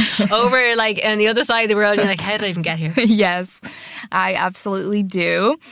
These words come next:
Speaker 1: But I, another thing I've been working on in the past few years is getting balance with social media, because
Speaker 2: Okay.
Speaker 1: I did go through that whole thing,
Speaker 2: Mm-hmm.
Speaker 1: that whole comparison thing, like, "This person's living this way, and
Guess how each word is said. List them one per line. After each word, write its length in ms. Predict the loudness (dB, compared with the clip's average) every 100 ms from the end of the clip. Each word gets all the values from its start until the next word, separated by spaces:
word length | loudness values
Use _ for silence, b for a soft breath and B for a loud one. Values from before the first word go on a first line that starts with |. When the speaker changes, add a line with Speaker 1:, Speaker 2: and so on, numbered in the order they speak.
| B B -2
Speaker 1:
But 480 | 0 0 -4 -8 -10 _
I, 540 | -2 0 0 0 -2 -2
another 300 | 0 0 0
thing 180 | 0 0
I've 80 | 0
been 120 | 0
working 240 | -2 -2
on 100 | -2
in 80 | -2
the 80 | -4
past 300 | -4 -4 -2
few 100 | -2
years 220 | -2 -2
is 140 | -4 -8 -12 -2
getting 240 | 0 0
balance 400 | 0 -2 -6 -8
with 100 | -10
social 320 | -6 -6 -6 -6
media, 380 | -6 -6 -8
because 420 | -8 -6 -6 -6 -6
Speaker 2:
Okay. 80 | -2
Speaker 1:
I 580 | 2 2 2 0 -2 -6 B B B B _ -14 -14 -4
did 160 | -2 2
go 120 | 0
through 200 | 2 0
that 140 | 0 0
whole 160 | 0
thing, 180 | 2 2
Speaker 2:
Mm-hmm. 80 | 2
Speaker 1:
that 100 | -2
whole 240 | -2 -2
comparison 580 | 2 0 2 0 0 -2
thing, 220 | -2 -2
like, 240 | -2 -4 -2
"This 180 | -4 -2
person's 380 | -4 0 0
living 220 | 0 2 2
this 200 | 0 -2
way, 320 | 0 2 2
and 140 | 0